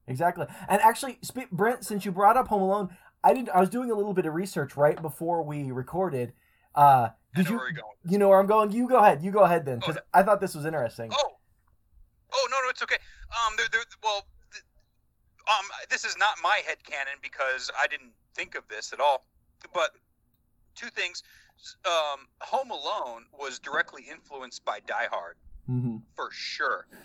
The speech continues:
Speaker 2: And then other folks have said that Home Alone is the prequel to Die Hard.
Speaker 1: Okay.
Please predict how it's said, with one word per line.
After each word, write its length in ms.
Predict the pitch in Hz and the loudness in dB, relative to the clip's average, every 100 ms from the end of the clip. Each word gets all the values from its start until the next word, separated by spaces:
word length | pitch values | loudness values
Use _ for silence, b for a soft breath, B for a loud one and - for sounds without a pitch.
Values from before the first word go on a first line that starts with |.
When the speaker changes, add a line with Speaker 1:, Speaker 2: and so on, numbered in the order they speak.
| b b | b b
Speaker 2:
And 100 | 180 | -2
then 100 | 185 180 | -2 2
other 200 | 254 214 | 2 2
folks 340 | - 190 160 - | -2 -2 -2 -4
have 140 | 147 | -6
said 340 | - 147 131 123 | -4 -4 -4 -4
that 200 | 120 117 - | -6 -6 -10
Home 340 | - 196 190 | -6 -4 -4
Alone 600 | 156 143 233 226 165 143 147 | -8 -6 -4 -4 -6 -8 -12
is 400 | 151 147 139 127 | -14 -10 -8 -10
the 120 | - 131 | -10 -12
prequel 680 | 139 220 262 - 131 104 | -8 -10 -10 -12 -12 -12
to 120 | - 117 | -14 -14
Die 280 | 101 90 - | -12 -12 -14
Hard. 240 | - - - _ _ _ - - _ _ 127 | -16 -18 -20 _ _ _ -20 -20 _ _ -4
Speaker 1:
Okay. 420 | 147 160 131 147 | 2 4 4 0